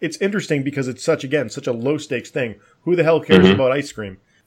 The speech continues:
Speaker 2: Well, and, and I like the idea of that task because it's a cooperative task. Some of the old psychological studies, they talk about, you know, how do you make extremely divided groups work together? Well, you give them something they have to cooperate on to succeed.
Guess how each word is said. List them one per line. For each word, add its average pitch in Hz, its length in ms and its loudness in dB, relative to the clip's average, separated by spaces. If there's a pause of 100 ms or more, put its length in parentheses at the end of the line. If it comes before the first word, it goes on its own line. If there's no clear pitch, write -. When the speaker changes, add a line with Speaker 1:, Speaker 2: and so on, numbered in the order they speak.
(460)
Speaker 2:
Well, 147 200 10
and, 139 180 8
and 127 200 4
I 131 80 8
like 147 340 4
the 147 160 6
idea 120 380 2
of 117 120 -4
that 101 220 -4
task - 380 -2
because 101 260 -4
it's 92 140 -6
a 110 60 -4
cooperative 110 640 4
task. - 420 -6 (380)
Some 185 240 4
of 139 80 4
the 110 80 6
old 127 260 6
psychological 92 680 -2
studies, 87 420 -4
they 92 100 0
talk 92 260 2
about, 90 340 2
you 95 80 -4
know, 85 160 0
how 135 200 4
do 135 80 8
you 120 120 8
make 113 460 4 (580)
extremely 120 520 4
divided 107 560 2
groups 101 360 -8
work 104 260 -4
together? 107 420 2
Well, 95 140 0
you 95 140 -2
give 113 240 4
them 104 140 2
something 95 380 0
they 87 120 4
have 104 260 2
to - 100 -14
cooperate 82 600 -2
on 82 180 -6
to - 100 -8
succeed. - 500 -2